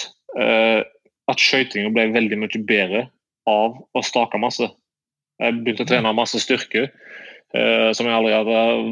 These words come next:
aldri vært så veldig glad i styrke tidligere, i hvert fall. Så jeg begynte med det, og staking, og dobbeltlansen. Det ble, eh,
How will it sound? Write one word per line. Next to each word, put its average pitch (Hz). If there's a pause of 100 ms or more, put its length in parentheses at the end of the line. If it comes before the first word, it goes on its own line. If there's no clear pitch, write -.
(460)
aldri 117
vært 110
så 113
veldig 107
glad 107
i -
styrke 107 (100)
tidligere, 107
i 123
hvert 135
fall. 127 (680)
Så -
jeg 117
begynte 104
med 110
det, 120 (180)
og 117
staking, 127 (1300)
og 123
dobbeltlansen. 101 (640)
Det 123
ble, 107 (1000)
eh, -